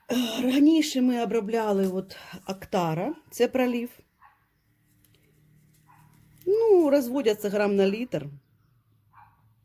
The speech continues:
Тобто вот этот пакетик можна на літр, ну, я б вот этот пакетик на літр. Є Прованто ще.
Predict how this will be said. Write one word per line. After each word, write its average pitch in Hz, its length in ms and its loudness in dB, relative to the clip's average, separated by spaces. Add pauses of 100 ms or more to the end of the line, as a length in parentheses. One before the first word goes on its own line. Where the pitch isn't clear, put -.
(840)
Тобто 185 200 0
вот 214 80 0
этот 208 240 0
пакетик 220 500 -4
можна 180 320 0
на 180 140 0
літр, 180 380 -4
ну, 175 100 -2
я 180 200 0
б 165 60 -6
вот 160 300 -6
этот 175 240 -6
пакетик 165 500 -10 (200)
на 151 220 -2
літр. 147 340 -6 (480)
Є 240 200 -2
Прованто 196 680 -2
ще. 214 440 -8